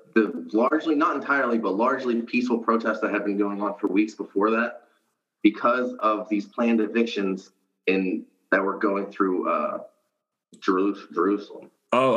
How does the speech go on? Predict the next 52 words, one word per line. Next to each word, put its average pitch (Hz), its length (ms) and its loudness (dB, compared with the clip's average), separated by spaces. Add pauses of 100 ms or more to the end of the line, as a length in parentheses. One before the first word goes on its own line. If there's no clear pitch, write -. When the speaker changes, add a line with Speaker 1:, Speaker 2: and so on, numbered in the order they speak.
Speaker 2:
okay. 127 180 2
I 107 140 2
was 131 120 2
gonna 131 140 4
mention 120 280 2
Speaker 1:
Yeah. 110 80 2
Speaker 2:
the 98 40 4
evictions. 92 420 -2
I 107 140 0
thought 113 180 2
the 101 100 2
evictions 98 380 2
Speaker 1:
Yeah. - 60 0
Speaker 2:
came 90 160 0
after 104 340 2
the 85 80 2
barricade. 80 520 -2 (100)
Speaker 1:
No, 147 180 4
no, 156 80 2
no. 139 140 0
That 135 200 0
was, 160 220 2
that 139 240 0
was, 175 280 0
they, 139 160 2
they've 143 180 2
been 175 120 2
in 170 60 2
the 151 100 0
court 165 240 2
systems 127 360 -2
now 104 180 2
for 104 220 0
a - 20 0
while, 110 460 2
and, 95 240 -2
like, 90 400 -2
it 110 100 6
was, 113 300 2
it 117 420 2
appeared 135 320 0
to 117 60 2
be 110 200 2
imminent. 113 360 0
Like, 85 200 -2
the 95 120 2
evictions 101 400 0
were 95 80 -2
one 95 160 0
hundred 98 200 -2
percent 92 260 -6
happening. 117 420 0